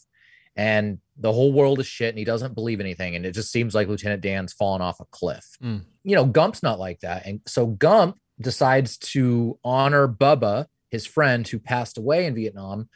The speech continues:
Speaker 1: by following in his footsteps in the shrimping business, because that's what they talked about during boot camp and all that. So he goes and buys Bubba's shrimp goat, sh-, shrimp boat from his family,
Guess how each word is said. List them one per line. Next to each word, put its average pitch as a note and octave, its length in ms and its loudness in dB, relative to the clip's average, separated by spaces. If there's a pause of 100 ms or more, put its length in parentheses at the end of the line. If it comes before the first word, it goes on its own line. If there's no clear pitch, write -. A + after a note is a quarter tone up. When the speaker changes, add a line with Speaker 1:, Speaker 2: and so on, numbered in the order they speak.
(200)
Speaker 1:
by A2+ 180 0
following C3+ 360 2
in A2+ 80 -4
his G#3 200 2
footsteps - 720 -4
in C3+ 240 -2
the D3+ 60 0
shrimping F3+ 380 -2
business, E2+ 380 -2
because G#2 180 -2
that's A#2 240 0
what A2+ 80 -4
they A2 160 2
talked A#2+ 320 -2
about G#2+ 160 -2
during G#2 220 -6
boot G#2+ 180 -4
camp F2+ 220 -6
and F2+ 60 -6
all E2 80 -4
that. D#2+ 240 -4
So G#2 120 -2
he B2+ 120 2
goes C3 360 4
and G2+ 160 -4 (540)
buys A#2+ 580 4
Bubba's C3 400 2
shrimp - 340 -10
goat, G#2 300 0 (120)
sh-, - 100 -20 (160)
shrimp G3+ 260 -4
boat G2+ 320 0
from A2 140 -4
his G#2 140 -8
family, C3+ 560 -2